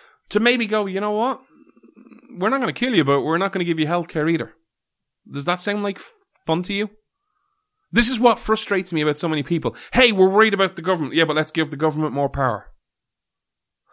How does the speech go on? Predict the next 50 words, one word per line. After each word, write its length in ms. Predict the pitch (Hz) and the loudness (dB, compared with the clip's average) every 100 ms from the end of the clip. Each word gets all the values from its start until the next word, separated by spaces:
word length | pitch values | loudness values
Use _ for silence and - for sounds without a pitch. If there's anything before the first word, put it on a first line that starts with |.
| - | -2
Because 280 | 208 220 226 | 0 2 4
eventually 480 | 185 262 294 233 220 | 4 4 2 2 2
you're 100 | 185 | 2
gonna 220 | 190 185 | 2 2
lose 260 | 180 185 170 | 4 2 2
an 80 | |
election. 300 | 165 170 151 | 2 2 2
And 100 | 196 | 2
I 60 | 226 | 4
say 200 | 220 277 | 2 0
this 160 | 277 - | 0 -2
to 80 | 220 | -2
my 100 | 190 | 0
friends 300 | 208 202 185 | 0 0 0
on 100 | 139 | 0
the 80 | |
right 220 | 147 170 147 | 0 0 -2
as 120 | 131 | -2
well. 320 | 143 123 _ _ _ _ _ _ _ - | -2 -4 _ _ _ _ _ _ _ 2
"Hey, 440 | 240 262 240 196 | 4 6 4 2
we 180 | 175 220 | -2 0
love 220 | 240 233 | 0 2
Donald 260 | 196 185 156 | 0 0 0
Trump. 220 | 143 139 | -4 -2
Great, 300 | 139 180 185 | 2 2 2
good 160 | 196 196 | -2 0
for 120 | 190 | -2
you. 280 | 185 131 107 _ _ _ - | 0 0 -4 _ _ _ -6
I'm 140 | 127 | -4
glad 280 | 135 160 160 | -2 -2 -4
for 100 | - | -6
you. 180 | 113 101 _ _ _ _ _ - | -8 -10 _ _ _ _ _ 4
But 280 | 285 240 | 4 4
you 260 | 233 233 240 | 0 2 2
know 100 | 233 | 4
what? 260 | 233 233 226 | 2 0 0
We're 120 | 247 | 0
not 160 | 254 | -2
gonna 120 | 233 220 | -2 0
say 220 | 214 208 | 2 4
anything 140 | 175 | 4
about 240 | 180 175 143 | 2 2 0
him 180 | 156 | -2
violating 500 | 151 151 147 143 135 | 2 2 2 0 0
the 60 | 131 | -2
Constitution 680 | 143 135 - - 147 131 123 | -2 -4 -6 -2 -2 0 -2
on 100 | 123 | 0
Article 320 | 123 120 110 | 0 -4 -6
two. 260 | 139 117 - - 143 | -2 -2 -4 -12 2
Or 280 | 190 190 - | 8 8 6